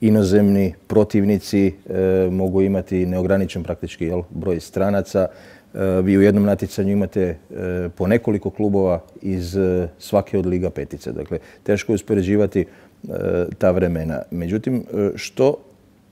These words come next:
prepoznajete iz vaše generacije u današnjem Dinamu? E, gledate današnji Dinamo, vidite li, m,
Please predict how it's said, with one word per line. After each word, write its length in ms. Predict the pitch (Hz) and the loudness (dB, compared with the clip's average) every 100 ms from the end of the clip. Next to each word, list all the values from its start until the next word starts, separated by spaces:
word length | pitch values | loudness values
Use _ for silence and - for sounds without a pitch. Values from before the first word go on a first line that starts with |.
| - | -6
prepoznajete 920 | 98 - 104 107 110 120 113 - 101 - - | -4 0 2 2 2 0 0 0 0 0 -4
iz 220 | 92 85 | -6 0
vaše 300 | 95 113 107 | 0 0 -2
generacije 500 | 104 101 101 - 98 - | 0 2 2 2 -2 0
u 100 | 110 | 0
današnjem 520 | 98 95 90 - 80 | 0 0 -2 -6 -8
Dinamu? 380 | 78 69 65 - | -8 -8 -10 -14
E, 800 | - - _ - - 82 82 73 - | -18 -20 _ -14 -8 -6 -4 -6 -6
gledate 420 | 85 104 104 110 | 0 2 2 0
današnji 400 | 104 104 104 98 | 0 0 -2 -4
Dinamo, 460 | 98 104 104 95 - - | -2 -2 -2 -4 -6 -10
vidite 360 | 87 95 90 92 | -4 -4 -4 -2
li, 160 | 90 85 - - - | -2 -4 -10 -20 -14
m, 200 | 110 78 | -8 -6